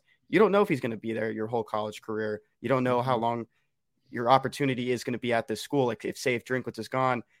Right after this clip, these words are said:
Speaker 1: that doesn't mean you're gonna get to start after he's gone. So it's just one of those things that can be tossed around.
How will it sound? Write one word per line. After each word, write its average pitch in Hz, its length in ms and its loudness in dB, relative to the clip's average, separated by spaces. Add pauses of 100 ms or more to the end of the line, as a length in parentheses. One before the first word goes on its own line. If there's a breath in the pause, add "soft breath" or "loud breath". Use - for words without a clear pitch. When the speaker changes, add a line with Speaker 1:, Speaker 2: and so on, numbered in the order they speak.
(120)
Speaker 1:
that 131 100 2
doesn't 120 200 -2
mean 113 160 -2
you're 120 180 -2
gonna 113 160 -4
get 117 160 -10
to 104 80 -8
start 113 460 0
after 113 280 0
he's 104 120 -8
gone. 113 260 -2
So - 140 -4
it's 139 240 2
just 135 100 -10
one 160 120 4
of 143 40 4
those 131 220 2
things 131 160 -4
that 131 100 0
can - 80 -10
be 123 60 -6
tossed 123 340 -2
around. 117 380 -2